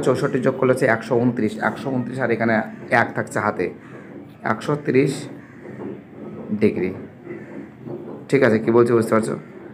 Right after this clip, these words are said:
একশো তিরিশ ডিগ্রি, জিরো মিনিট এবং জিরো জিরো সেকেন্ড, মানে জিরো জিরো মিনিট এবং জিরো জিরো সেকেন্ড। তাহলে তোমরা নজর করে দেখতে পারো, এই অঙ্কটাকে আমরা তৃতীয় কোণটির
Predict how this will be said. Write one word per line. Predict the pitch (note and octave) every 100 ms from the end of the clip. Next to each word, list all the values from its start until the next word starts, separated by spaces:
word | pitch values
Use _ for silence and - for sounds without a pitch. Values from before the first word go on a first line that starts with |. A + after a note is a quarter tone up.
| - - A2+
একশো | - D3+ C3
তিরিশ | B2+ B2+
ডিগ্রি, | B2+ C3 D3 - - - - - - - - G#2+
জিরো | B2+ B2 A#2 - - -
মিনিট | A#2+ C#3 - - - - - - - - -
এবং | A2+ A#2 A2+
জিরো | A#2+ A2+
জিরো | A#2 C3+ - - - _ _ _ - -
সেকেন্ড, | F#2 E2+ - - - -
মানে | A#2 B2
জিরো | C3
জিরো | C#3 C#3 C3
মিনিট | D3 C3
এবং | A#2 A2+
জিরো | A2
জিরো | G#2+ G2 G2
সেকেন্ড। | F#2 F2+ - - - - - - - - - -
তাহলে | B2 D#3+ E3+
তোমরা | D#3+ B2
নজর | A#2 C3
করে | C#3 C#3
দেখতে | C3+ C3
পারো, | G2 E2 - - - A2+
এই | B2 A2
অঙ্কটাকে | B2+ C#3 B2+ A2+
আমরা | A2+ F#2+ F#2+ - - - _ _ _ - _ -
তৃতীয় | D#3 E3+ F3+ F3+ F3+
কোণটির | C#3 C3 C#3